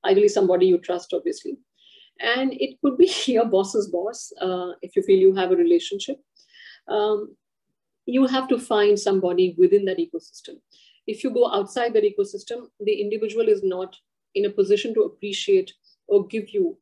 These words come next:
real-time feedback or observations on how you're doing, to help you, to help ask the right questions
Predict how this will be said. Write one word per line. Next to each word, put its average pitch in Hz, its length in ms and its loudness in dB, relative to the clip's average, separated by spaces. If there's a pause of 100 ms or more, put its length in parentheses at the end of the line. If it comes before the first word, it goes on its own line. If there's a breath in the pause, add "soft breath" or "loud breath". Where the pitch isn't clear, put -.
real-time 196 500 2
feedback 190 500 -4
or 180 100 -2
observations - 640 -4
on 359 80 -8
how 339 160 -6
you're 339 140 2
doing, - 260 -10 (460)
to 220 80 -2 (120)
help 214 280 0
you, 196 280 2 (340)
to 220 160 0
help 208 220 2 (480)
ask 233 300 -2
the 220 80 0
right 190 280 -2
questions - 600 -12